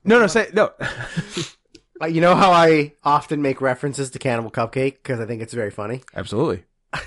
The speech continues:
Speaker 2: Somebody, I don't know who, whoever it is, you are my, you are my favorite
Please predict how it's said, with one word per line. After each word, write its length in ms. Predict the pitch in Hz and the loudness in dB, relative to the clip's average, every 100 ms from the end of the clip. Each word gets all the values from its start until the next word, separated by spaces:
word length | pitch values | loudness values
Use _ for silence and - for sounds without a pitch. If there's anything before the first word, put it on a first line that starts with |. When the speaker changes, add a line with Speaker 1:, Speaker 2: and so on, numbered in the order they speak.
| - | -16
Speaker 2:
Somebody, 840 | - - - 147 160 175 202 220 240 _ - 131 - - - | -16 -8 -2 0 0 -2 -2 -6 -12 _ -20 -20 -20 -18 -10
I 140 | 113 | -6
don't 100 | 147 | -2
know 120 | 180 196 | 0 2
who, 280 | 190 117 - - - | 2 0 -4 -18 -10
whoever 360 | 151 165 214 240 | 2 4 6 6
it 100 | 208 | 6
is, 320 | 214 262 175 | 6 4 0
you 160 | 170 | 2
are 100 | 165 | 2
my, 320 | 151 135 135 - | 2 0 0 -2
you 220 | 165 185 | 2 4
are 80 | 196 | 6
my 200 | 180 170 - _ | 6 2 0 _
favorite 600 | 170 156 165 151 180 185 | 2 4 4 4 2 0